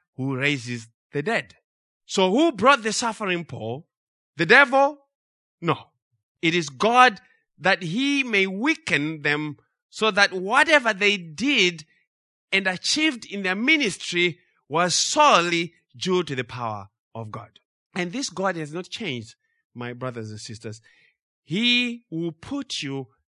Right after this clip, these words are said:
in the hospital. He will mess up marriages and mess up whatever he wants, that his power may be seen and that his people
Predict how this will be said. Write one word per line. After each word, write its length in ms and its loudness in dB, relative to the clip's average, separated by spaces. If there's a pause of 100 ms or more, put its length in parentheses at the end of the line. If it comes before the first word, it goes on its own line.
in 180 -6
the 120 -2
hospital. 680 -6 (140)
He 400 4
will 220 -4
mess 340 -2
up 320 2
marriages 840 -2 (220)
and 240 2
mess 260 2
up 200 -4 (280)
whatever 460 4
he 340 4
wants, 560 -6 (460)
that 180 0
his 340 4
power 540 2 (240)
may 140 -2
be 120 -6
seen 560 -2 (340)
and 200 2
that 200 4
his 500 4
people 600 -6